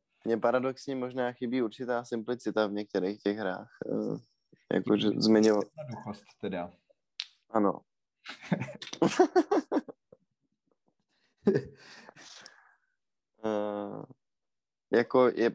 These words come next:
Speaker 1: je, paradoxně jsem zmiňoval, že na těch hrách je super to, že je tolik možností, ale často se stane, že ta hra je tak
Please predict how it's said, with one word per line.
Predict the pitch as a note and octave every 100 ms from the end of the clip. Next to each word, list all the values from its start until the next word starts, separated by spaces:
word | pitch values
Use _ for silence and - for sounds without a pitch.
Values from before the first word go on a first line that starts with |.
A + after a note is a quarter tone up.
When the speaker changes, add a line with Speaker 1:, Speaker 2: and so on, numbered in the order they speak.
| G#2
Speaker 1:
je, | F#2+
paradoxně | A#2+ A2+ A2+ A2+ - A2+
jsem | A#2 A2
zmiňoval, | G#2+ G#2+ A2 G#2+ G#2+
že | G#2 A2 G#2+ G#2+ G#2+ G#2 G2
na | D#2+ G#2
těch | G#2 G#2+
hrách | A#2 G#2 G#2 -
je |
super | G#2+ G#2+ - G#2+ G#2+
to, | - G#2
že | A2 A2 G#2+ - _ _ _ _ - F#2 G2 - -
je | G2+
tolik | G2+ A2 G#2+
možností, | G#2+ G#2+ A2 - A#2
ale | A2+
často | A2 A2 A2+
se | A#2 A2
stane, | - - A#2 A2+ A2+
že | A2
ta | A2
hra | A#2 G#2+
je | G#2+
tak | A#2